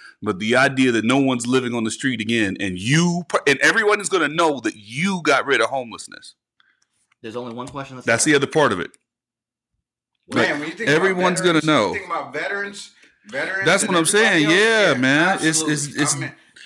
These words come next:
Speaker 3: yeah, I'll
Speaker 1: that's
Speaker 3: do
Speaker 1: what I'm
Speaker 3: that.
Speaker 1: saying.
Speaker 3: I'll
Speaker 1: It's
Speaker 3: do that.
Speaker 1: deeper
Speaker 3: I'll,
Speaker 1: than it,
Speaker 3: I'll do that.
Speaker 1: it's, that's what I'm saying. It's deeper than rap. Like,
Speaker 2: Right.
Speaker 1: I don't, you know, there it is.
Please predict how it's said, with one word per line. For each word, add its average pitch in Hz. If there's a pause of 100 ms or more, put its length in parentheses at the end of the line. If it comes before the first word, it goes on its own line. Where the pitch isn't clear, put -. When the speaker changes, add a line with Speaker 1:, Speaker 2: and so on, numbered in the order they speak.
Speaker 3:
yeah, 151
I'll 151
Speaker 1:
that's 160
Speaker 3:
do 202
Speaker 1:
what 185
I'm 175
Speaker 3:
that. -
Speaker 1:
saying. 196
Speaker 3:
I'll 147
Speaker 1:
It's 156
Speaker 3:
do 143
that. 139
Speaker 1:
deeper 220
Speaker 3:
I'll, 175
Speaker 1:
than 165 (140)
it, 165
Speaker 3:
I'll 143
do 143
that. 113 (440)
Speaker 1:
it's, 151 (540)
that's 170
what 190
I'm 180
saying. 185
It's 156
deeper 156
than 117
rap. 196
Like, 107 (260)
Speaker 2:
Right. 98 (300)
Speaker 1:
I 131
don't, 165 (840)
you 147
know, 104 (420)
there 101
it 50
is. 50